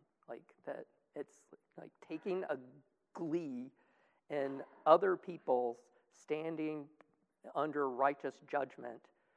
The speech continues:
when we ourselves are guilty of the same thing. Um, and for any of you, like,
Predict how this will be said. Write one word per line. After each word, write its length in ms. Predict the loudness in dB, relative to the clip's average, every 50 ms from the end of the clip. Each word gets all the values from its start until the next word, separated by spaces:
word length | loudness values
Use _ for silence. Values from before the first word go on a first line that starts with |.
| _ _ _ _ _ -2
when 260 | -2 -2 -2 -2 -2
we 180 | 0 2 4
ourselves 600 | 4 4 2 0 -2 0 0 0 0 -2 -6 -12 -12 -10
are 60 | -10 -8
guilty 340 | -8 -8 -10 -10 -8 -10
of 60 | -10 -10
the 80 | -10
same 340 | -8 -8 -8 -8 -10 -14 -14 -14 -12
thing. 180 | -12 -12 -14 -18 -20 -20 _ _ _ _ _ _ _ _ _ -8
Um, 320 | -6 -4 -4 -6 -8 -12 -8 -4
and 240 | -4 -4 -4 -4 -2
for 120 | 0 0
any 120 | 0 0 0
of 80 | -2
you, 220 | -4 -4 -4 -4 -6
like, 120 | -6 -8